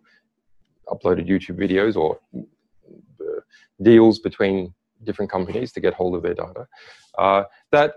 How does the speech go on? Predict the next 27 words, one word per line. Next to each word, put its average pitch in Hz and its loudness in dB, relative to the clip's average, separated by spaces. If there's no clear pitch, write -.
classical 127 0
model, 110 2
which - -4
people 98 0
in 92 2
academia 98 0
have 95 -4
called 92 -6
surveillance 104 4
capitalism, 90 -6
namely 87 -2
you, 90 -6
uh, 85 -12
put, - 0
you 98 2
acquire 110 2
capital 95 -2
through 90 -2
surveillance. 87 -4
The 87 -2
capital 87 -2
is 82 -6
the - -8
data, 82 -2
and 95 -4
then 90 -2
you 82 -2